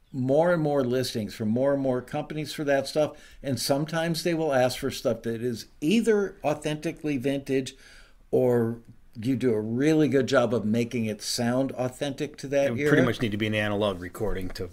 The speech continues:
Speaker 2: work for that, but yeah.
Speaker 1: Yeah.
Speaker 2: Yeah.
Speaker 1: Um, a-, and honestly, I've had the C E O of the aforementioned A plus company on stage with me at the rally. And we did a thing where we would play music that was made to sound old by some taxi members that were masterful engineers and producers.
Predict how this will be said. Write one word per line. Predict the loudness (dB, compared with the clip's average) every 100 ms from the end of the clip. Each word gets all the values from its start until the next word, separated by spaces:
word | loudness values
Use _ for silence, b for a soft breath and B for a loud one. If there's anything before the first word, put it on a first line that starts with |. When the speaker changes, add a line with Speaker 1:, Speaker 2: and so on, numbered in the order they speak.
| -10
Speaker 2:
work | -10 -10
for | -10
that, | -10 -8
but | -8
yeah. | -8 -6 0
Speaker 1:
Yeah. | 0 0 -4 -12
Speaker 2:
Yeah. | -14 -12 B 2
Speaker 1:
Um, | 6 6 4
a-, | 0 0 2
and | 0
honestly, | 4 4 4 2 0 4
I've | 4 4
had | 2 2
the |
C | 0 0 2 4
E |
O | 4 6
of | 2 0
the | 0 0
aforementioned | -2 0 0 2 0 0 0
A | 0
plus | -2 -2 -2
company | -4 -6 -4 -6
on | -6
stage | -6 -4 -4 -4
with | -8 -4
me | -6
at | -4
the | 0
rally. | 4 4 4 0 B B B B B
And | 4 4 4 0 2
we | 4
did | 4 2
a | 4
thing | 4 4 4
where | 4
we | 4 4
would | 4 0
play | -2 2 4 2
music | 2 2 2 0 0
that | 0 0 2
was | 0 0 -2 -2
made | 2 2 2 0
to |
sound | -2 0 2 4
old | 4 4 2
by | -2
some | -2 -4
taxi | -4 -8 -6 -4 -2
members | -2 -4 -4 -4
that | -4
were | -6
masterful | -6 -6 -4 -2 -2 -4 -8 -4 -4 -4 -2
engineers | -2 -2 -4 -4 -6 -6
and | -8
producers. | -6 -4 -2 -2 -4 -6